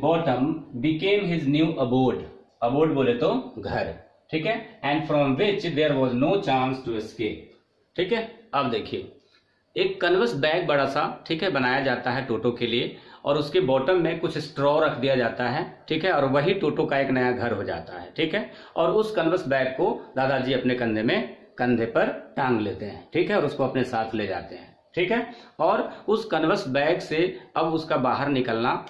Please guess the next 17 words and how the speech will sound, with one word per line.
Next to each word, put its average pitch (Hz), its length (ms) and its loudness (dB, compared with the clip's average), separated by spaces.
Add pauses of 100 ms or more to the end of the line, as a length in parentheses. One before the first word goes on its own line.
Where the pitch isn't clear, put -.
(260)
बहुत 117 320 -2
ही - 340 0
मुश्किल 123 360 0
था। 85 200 -10 (1000)
ठीक 208 160 0
है, 254 260 -2
अब 120 140 0
देखिए, 95 360 -8 (3250)
he 208 80 0 (100)
could 247 180 0
not 233 200 2 (100)
take 226 180 0
out 247 180 0
his 208 220 -8
hands 156 480 0
and 156 240 -2
only 185 200 0